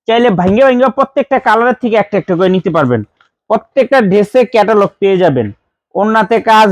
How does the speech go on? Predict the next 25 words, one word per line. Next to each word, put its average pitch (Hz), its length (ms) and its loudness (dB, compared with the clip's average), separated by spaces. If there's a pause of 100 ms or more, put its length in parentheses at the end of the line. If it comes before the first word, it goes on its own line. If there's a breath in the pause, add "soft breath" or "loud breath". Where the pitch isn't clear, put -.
(100)
বডিতে 190 440 2
কাজ, 208 240 2 (120)
খুবই 208 240 -2
সুন্দর, 247 460 0 (520)
একেবারে 262 420 0
এক্সক্লুসিভ 240 640 -4
কালেকশন, 165 480 -2 (800)
একেবারে 247 560 2
এক্সক্লুসিভ 240 680 -4
কালেকশন, 214 380 0 (120)
পিওর 247 340 0
কটন 202 360 -2
থ্রি 208 280 -2
পিস, 233 220 -4 (120)
ওড়না, 196 380 0
বডি, 190 400 0 (560)
এমব্রয়ডারি 214 640 0
প্লাস 226 220 0 (100)
সিকোয়েন্স 208 400 -4
কাজ 196 260 -2
করা 196 180 0
আছে। 196 180 -2
এই 175 100 -2
যে 165 100 -2
দেখেন 147 360 -2